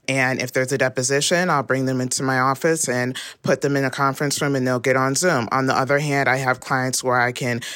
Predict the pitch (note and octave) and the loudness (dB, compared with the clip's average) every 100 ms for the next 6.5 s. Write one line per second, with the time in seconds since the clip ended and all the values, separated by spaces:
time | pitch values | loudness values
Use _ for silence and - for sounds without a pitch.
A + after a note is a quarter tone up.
0 | - - D#3 D3 E3 D#3+ D#3 D#3 D#3 D#3 | -14 0 0 2 -2 0 0 0 0 0
1 | D#3 D#3 D3+ D3 A2+ A#2+ C3 B2+ B2+ B2+ | 0 0 -2 -2 -4 -4 -4 -2 -2 -2
2 | A#2+ A#2+ C#3 D3 C#3 - C#3+ D3 C#3+ D3 | -2 -2 0 2 0 0 -2 0 0 2
3 | C#3+ C#3+ D3 C#3 C#3 C3 B2+ C3 B2+ C3 | 2 2 0 0 0 0 -2 0 2 2
4 | - C3+ B2 C3+ B2+ C3+ B2+ F3 F3+ E3 | 0 -2 0 -2 -2 -2 0 2 2 0
5 | D#3+ - - - C#3 C#3 C#3 D3 C3+ C3+ | -2 -8 -12 -2 0 0 -2 -2 0 0
6 | B2+ - C3+ C3 | -2 -2 -2 -2